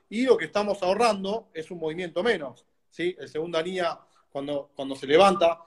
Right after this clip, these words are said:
cuclillas, al tomarse tiene que tirar el pie que quedó adelante hacia atrás, o sea que hay un movimiento más que puede generar más movimiento en el scrum,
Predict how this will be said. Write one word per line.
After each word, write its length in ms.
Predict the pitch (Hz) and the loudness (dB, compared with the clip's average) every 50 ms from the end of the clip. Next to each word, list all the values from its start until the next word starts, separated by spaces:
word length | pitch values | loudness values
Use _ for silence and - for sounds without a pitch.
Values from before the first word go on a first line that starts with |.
| _ _ _ _ _ | _ _ _ _ _
cuclillas, 720 | _ - 143 139 147 185 208 202 208 - 208 208 208 208 - _ _ _ _ _ _ _ _ _ _ _ _ - | _ -12 -12 -10 -2 -2 -2 0 4 6 6 6 6 2 -2 _ _ _ _ _ _ _ _ _ _ _ _ -8
al 180 | 135 143 135 | -8 -8 -4
tomarse 460 | 135 151 160 180 202 208 202 - 175 165 | -2 -2 0 2 0 0 0 -4 -8 -8
tiene 280 | 160 180 185 190 180 | -6 -6 -4 -4 -4
que 300 | 180 160 151 147 147 - _ | -4 -6 -8 -8 -8 -12 _
tirar 320 | _ 135 143 160 185 190 180 | _ -10 -2 0 0 0 0
el 160 | 165 151 - | -2 -4 -6
pie 460 | - - 165 175 175 160 143 - _ | -14 -6 2 2 2 2 2 -4 _
que 100 | - 123 | -18 -16
quedó 200 | 120 131 135 143 | -12 -8 -4 -2
adelante 340 | 147 147 151 160 151 143 147 | -2 0 0 -2 -2 -2 -6
hacia 200 | 131 117 - 139 | -8 -6 -6 -10
atrás, 300 | 139 - 196 202 202 - 160 | -6 -2 0 -2 -2 -2 -8
o 40 | |
sea 160 | - - 185 175 | -6 -6 -6 -4
que 80 | 160 | -2
hay 120 | 160 175 180 | -2 -2 -2
un 80 | 165 160 | -4 -6
movimiento 480 | 156 151 147 147 165 170 170 170 165 | -12 -12 -12 -12 -14 -12 -4 -4 -2
más 160 | 170 233 233 | 0 0 -2
que 100 | - 175 | -2 -6
puede 220 | - 165 180 160 - | -8 -4 -6 -6 -4
generar 340 | 156 160 175 175 170 - _ - _ _ _ _ _ - | -6 -6 -4 -4 -6 -8 _ -20 _ _ _ _ _ -12
más 340 | 135 151 185 220 220 185 175 | -4 0 2 2 2 2 2
movimiento 420 | 170 170 170 185 196 185 185 165 | 0 0 0 0 -2 0 0 0
en 80 | 156 151 | 0 -2
el 80 | 143 | -4
scrum, 320 | - - 247 214 156 123 | 2 4 4 4 4 0